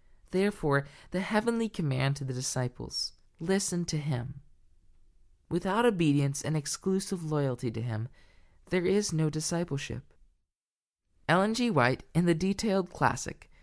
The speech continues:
The Desire of Ages, on page four twenty-five,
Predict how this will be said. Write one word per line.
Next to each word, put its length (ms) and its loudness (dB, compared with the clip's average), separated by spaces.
The 80 -2
Desire 460 6
of 100 2
Ages, 640 -4
on 140 -2
page 340 4
four 260 -2
twenty-five, 640 -2